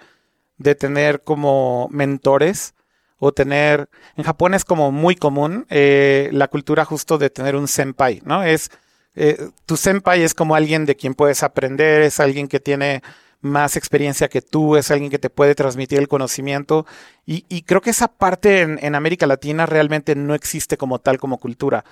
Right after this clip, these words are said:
Eh, de cierta forma creo que hasta a veces lo, o sea,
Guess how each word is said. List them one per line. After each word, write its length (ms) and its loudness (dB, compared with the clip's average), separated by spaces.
Eh, 560 4
de 200 2
cierta 360 0
forma 260 0
creo 180 0
que 120 0
hasta 320 2
a 40 2
veces 520 2
lo, 440 4
o 140 -2
sea, 360 2